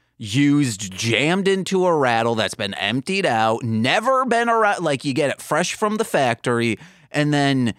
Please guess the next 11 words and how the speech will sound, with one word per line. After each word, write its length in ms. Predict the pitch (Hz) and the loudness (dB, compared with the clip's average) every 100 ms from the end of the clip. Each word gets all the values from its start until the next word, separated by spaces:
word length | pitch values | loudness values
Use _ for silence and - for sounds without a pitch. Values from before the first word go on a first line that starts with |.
| _ | _
you 140 | - 139 | -6 -4
come 300 | - 160 156 | 0 0 2
on 180 | 143 131 | 2 2
that 420 | 123 120 113 107 | 2 2 0 -2
rag, 640 | 110 117 104 90 87 92 - | -2 0 0 0 -2 -8 -10
and 220 | 117 110 | -4 -2
then 340 | 110 104 101 98 _ - | 0 0 -2 -8 _ -8
it 160 | 123 110 | -6 -4
Akira's 1000 | 117 - - 185 151 117 95 95 90 - _ _ | -6 -6 -2 2 2 2 0 -2 -6 -12 _ _
mid-flight 1300 | 156 135 139 151 135 - - - 139 139 117 104 104 _ _ | -6 -2 0 0 0 -8 -10 -4 0 2 2 -2 -6 _ _
from 800 | - - 156 127 117 113 104 101 | -18 -6 0 0 2 0 -2 -6